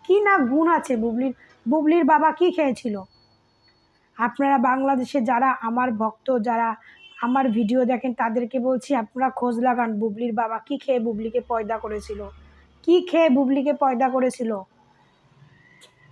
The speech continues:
খোঁজ লাগান সেইগুলো, সেই মতে আপনারাও, আহ,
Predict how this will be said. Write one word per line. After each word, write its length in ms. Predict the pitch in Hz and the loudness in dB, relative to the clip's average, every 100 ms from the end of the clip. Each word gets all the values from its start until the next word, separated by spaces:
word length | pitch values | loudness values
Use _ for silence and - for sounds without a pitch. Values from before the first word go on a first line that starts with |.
| - _ _ _ _ _ _ _ _ _ _ _ _ _ | -20 _ _ _ _ _ _ _ _ _ _ _ _ _
খোঁজ 200 | - 254 | -4 0
লাগান 360 | 262 277 269 226 196 - _ _ - - _ _ _ _ _ _ _ _ _ _ _ _ - - | 2 4 4 0 -2 -14 _ _ -20 -20 _ _ _ _ _ _ _ _ _ _ _ _ -20 -8
সেইগুলো, 380 | 262 254 254 277 | -2 0 4 2
সেই 240 | 262 302 294 | 2 0 2
মতে 260 | 277 269 294 | 2 2 2
আপনারাও, 460 | 254 - 285 294 277 220 214 | 0 0 2 4 2 0 -6
আহ, 300 | 208 202 202 | -8 -10 -12